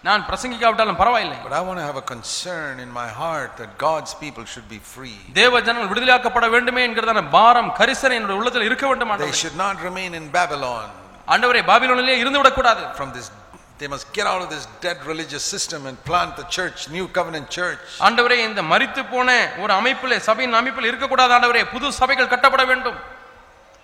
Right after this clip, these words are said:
Speaker 2: Do you have that desire?
Speaker 1: இந்த வாஞ்சை உங்களுக்கு இருக்கிறதா?
Speaker 2: I don't know.
Speaker 1: எனக்கு தெரியவில்லை.
Speaker 2: I think some of you are satisfied that we are connected to C F C, so it's all right.
Speaker 1: உங்களிலே ஒரு சிலர், "எங்களுக்கு சி எஃப் சி யோடு கூட தொடர்பு இருக்கிறது, ஆகவே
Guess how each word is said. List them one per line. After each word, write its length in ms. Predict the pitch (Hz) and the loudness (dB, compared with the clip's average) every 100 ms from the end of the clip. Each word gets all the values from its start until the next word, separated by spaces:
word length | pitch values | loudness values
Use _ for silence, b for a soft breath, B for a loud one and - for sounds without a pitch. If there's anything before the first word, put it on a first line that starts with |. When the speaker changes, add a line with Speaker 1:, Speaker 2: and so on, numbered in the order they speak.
| _ _ - - | _ _ -20 -10
Speaker 2:
Do 40 | 185 | -4
you 60 | 180 | -4
have 100 | 190 | -2
that 120 | 190 185 | -6 -6
desire? 400 | 175 170 175 175 160 - - 165 | -8 -6 -6 -8 -12 -16 -12 -6
Speaker 1:
இந்த 160 | 233 233 170 | 2 4 6
வாஞ்சை 240 | 233 226 | 4 4
உங்களுக்கு 260 | 220 208 214 | 0 0 -2
இருக்கிறதா? 300 | 202 202 208 - - - - - - - - | -4 -6 -6 -10 -18 -20 -20 -20 -20 -16 -8
Speaker 2:
I 40 | 175 | -8
don't 220 | 175 165 - | -8 -12 -14
know. 100 | 151 95 - - - _ 135 | -14 -14 -20 -20 -20 _ -12
Speaker 1:
எனக்கு 180 | 175 180 | -10 -10
தெரியவில்லை. 340 | 175 156 120 - - - | -10 -10 -14 -18 -20 -16
Speaker 2:
I 40 | 120 | -14
think 120 | 127 117 | -12 -10
some 140 | 135 135 | -8 -8
of 60 | 127 | -10
you 80 | 131 135 | -10 -8
are 80 | 127 - | -8 -10
satisfied 540 | 135 131 - 135 127 131 | -10 -10 -10 -10 -8 -10
that 120 | 127 - - - - - - 196 | -10 -14 -20 -20 -20 -20 -16 -6
we 60 | 196 | -6
are 60 | 180 151 | -4 -6
connected 320 | 143 139 139 135 | -8 -8 -14 -12
to 60 | - | -12
C 160 | 123 113 | -10 -12
F 40 | - | -12
C, 120 | 113 92 - | -16 -16 -16
so 140 | 110 | -16
it's 140 | 107 104 | -14 -12
all 100 | 90 | -10
right. 180 | 82 - - 156 | -12 -12 -14 -6
Speaker 1:
உங்களிலே 320 | 175 185 170 175 | -2 0 0 0
ஒரு 120 | 208 | -2
சிலர், 260 | 214 208 175 180 | 0 0 0 -4
"எங்களுக்கு 280 | 214 214 - | -6 -6 -6
சி 120 | 240 | -4
எஃப் 100 | 247 247 | -4 0
சி 60 | |
யோடு 200 | 233 220 | 0 2
கூட 140 | 220 202 131 - - - - - - - _ _ - | 2 4 2 -2 -12 -18 -20 -20 -20 -20 _ _ 0
தொடர்பு 260 | 190 220 202 | 2 2 0
இருக்கிறது, 300 | 190 196 185 175 | -2 -2 0 0
ஆகவே 260 | 180 190 | 0 -2